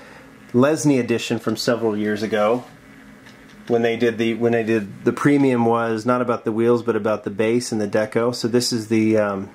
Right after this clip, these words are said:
like I said, this is the T two from the Lesney series. So we're gonna give you one. So while, uh, while I'm opening the next one, here's the last, I think this is the last time the Range Rover Sport was in the range.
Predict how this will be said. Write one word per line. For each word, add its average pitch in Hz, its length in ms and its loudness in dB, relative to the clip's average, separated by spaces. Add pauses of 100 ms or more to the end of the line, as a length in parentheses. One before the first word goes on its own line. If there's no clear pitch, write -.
like - 140 -10
I - 40 -10
said, 104 220 -2
this 104 180 -4
is 104 140 -8
the 101 240 -2 (1500)
T 151 160 2
two 139 220 2
from 127 220 2
the 120 80 4
Lesney 127 440 2
series. 107 400 -2
So 139 100 -2
we're 147 40 0
gonna 156 140 2
give 131 140 4
you 123 140 4
one. 120 240 2
So 131 220 0
while, 139 340 2
uh, 120 280 0
while 131 160 -2
I'm 123 160 0
opening 135 380 0
the 123 80 4
next 135 260 0
one, 127 100 2
here's 156 220 -2
the 190 120 0
last, 143 500 0
I 123 40 -6
think 147 160 -2
this 127 120 -10
is - 60 -14
the 117 120 0
last 131 360 -2
time 131 200 0
the 117 80 2
Range 123 260 0
Rover 113 180 0
Sport - 400 -2
was 135 120 0
in 127 80 2
the 131 80 4
range. 147 440 0